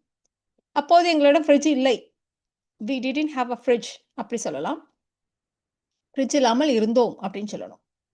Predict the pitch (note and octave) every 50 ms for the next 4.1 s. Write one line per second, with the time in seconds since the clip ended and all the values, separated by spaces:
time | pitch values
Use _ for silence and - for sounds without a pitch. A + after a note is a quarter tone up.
0 | _ _ _ _ _ _ _ _ _ _ _ _ - C#4 C4 D4+ D4+ D4+ E4+ D#4
1 | C#4 C#4 C#4 C#4 C#4 D4 C#4+ C#4+ D#4 C#4 C4+ B3 A#3+ B3 B3 A#3 G#3+ F#3+ F#3 F#3
2 | F3+ F3+ F#3 F3 C#3 A2 - _ _ _ - G#3 A3+ A#3+ A#3+ A3+ A#3 A#3 A3+ A#3
3 | A#3+ C#4+ F4+ G4+ - _ _ _ _ _ _ _ _ _ _ - A#3 A#3 A3+ G3
4 | G#3 A#3